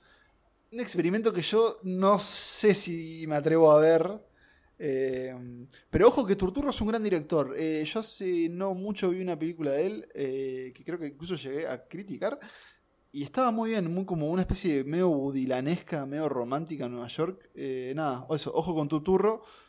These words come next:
No sé cuál es el experimento con, con Jesus Roll. Eh, ¿cómo creen que va a, eh, evolucionar, digamos, la percepción del Gran Lebowski a medida que siga pasando el tiempo? ¿Somos nosotros las últimas generaciones en,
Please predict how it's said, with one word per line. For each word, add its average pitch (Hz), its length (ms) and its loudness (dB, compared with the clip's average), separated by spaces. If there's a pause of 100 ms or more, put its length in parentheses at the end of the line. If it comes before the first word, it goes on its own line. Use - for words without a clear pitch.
(220)
No 160 220 2
sé 170 200 2
cuál 170 200 6
es 170 140 0
el 156 100 0
experimento 135 600 -2
con, 123 280 -6
con 120 400 -12
Jesus 123 440 -14
Roll. 110 300 -10 (320)
Eh, 160 240 -4
¿cómo 302 260 -2
creen 285 400 -6
que 151 180 -2
va 190 460 -2
a, 123 920 -4
eh, 123 320 -8 (640)
evolucionar, 139 840 -4
digamos, 143 640 -4
la 120 220 -6
percepción 127 600 -6
del 127 120 -6
Gran 127 200 -4
Lebowski 131 440 -4
a 127 80 -4
medida 139 380 2
que 135 100 -4
siga 135 300 -2
pasando 127 400 -8
el 113 80 -12
tiempo? 120 320 -6
¿Somos 220 400 2
nosotros 170 400 0
las 139 160 -4
últimas 175 320 -6
generaciones 143 720 -6
en, 127 220 -8